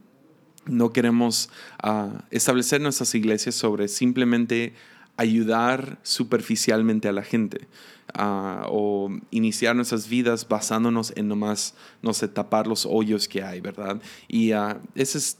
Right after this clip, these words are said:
no sé, es una, es una de las, o sea, es la tentación de ser, ah, sí, ser el, la respuesta a todos los problemas,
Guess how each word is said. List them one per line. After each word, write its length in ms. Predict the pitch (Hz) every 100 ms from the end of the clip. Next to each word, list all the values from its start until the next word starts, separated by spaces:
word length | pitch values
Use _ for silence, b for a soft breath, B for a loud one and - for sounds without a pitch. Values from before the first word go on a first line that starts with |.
| -
no 160 | 131
sé, 220 | 131 104 113
es 160 | -
una, 320 | 127 123 117
es 240 | - 110 120
una 260 | 120 110
de 120 | 107 101
las, 420 | 95 - - - - _ _ _ _ -
o 80 | -
sea, 160 | 92 101
es 60 |
la 120 | 110 113
tentación 600 | 123 117 - 120 120 120
de 200 | 107 101 B B B
ser, 760 | - 117 110 110 104 104 117 _ -
ah, 520 | 104 101 95 92 50 52 113 117 131 - _ _ _ _
sí, 260 | - 202 156
ser 280 | - 123
el, 240 | 131 127 107
la 100 | 117
respuesta 640 | 120 117 - 123 123 127
a 100 | 113
todos 160 | 113 120
los 140 | 120
problemas, 720 | - 123 107 107 110 127 -